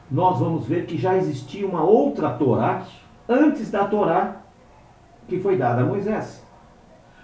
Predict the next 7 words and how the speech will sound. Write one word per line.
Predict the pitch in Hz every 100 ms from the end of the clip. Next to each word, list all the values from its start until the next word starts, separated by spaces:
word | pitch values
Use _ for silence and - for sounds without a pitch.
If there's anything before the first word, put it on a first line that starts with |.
| -
O | 165
povo | - 220 254 254 151
de | 151
Israel | - 110 101 131 170 - -
ficou | 160 165 185
quatrocentos | 190 - 180 156 - - 254 226 156 110 135
anos | 170 135 - - -